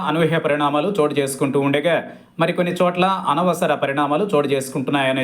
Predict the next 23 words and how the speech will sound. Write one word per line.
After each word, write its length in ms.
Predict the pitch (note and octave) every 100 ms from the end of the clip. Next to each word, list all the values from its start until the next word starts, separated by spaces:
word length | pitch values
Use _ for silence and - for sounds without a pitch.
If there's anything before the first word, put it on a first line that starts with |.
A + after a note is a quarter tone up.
| B2
చర్చ 320 | D#3+ D3+ G3 G3
తెరపైకి 360 | D3+ C#3 C3+ B2+
వచ్చింది. 320 | A#2+ D3 B2 G#2 - - - - -
పైగా 260 | E3+ F#3 E3+ -
పొత్తులో 320 | E3 G#3 G3 F3+
ఉన్న 120 | E3+ D3+ D#3+
పార్టీల్లోని 600 | F3 F#3 D#3+ D#3 D3 C#3 C3
నేతలు 280 | D3 F3+ G3+
అటు 180 | C#3 E3+ D#3+
ఇటు 160 | D#3+ D3
మారడం 320 | C#3 D3+ D3 C#3
వెనుక 180 | C#3+ G3 F3+
లాజిక్ 340 | C3+ D3+ D#3 C#3
ఏంటో 200 | C#3 E3+ D#3+
అర్థం 200 | B2+ D3+
చేసుకోలేని 400 | C3+ B2+ C#3 C3 B2+
పరిస్థితులలో 500 | B2 D3 C#3 D#3 G#3 - - - A#2+
జన 100 | E3+ F#3
సైనికులు 320 | D#3+ D3+ C#3+ B2+
ఉన్నారని 320 | C3+ C#3 G#3 - D3
ఆ 20 | C#3+
పార్టీ 220 | D3 D3
అధినేత 260 | B2 C#3+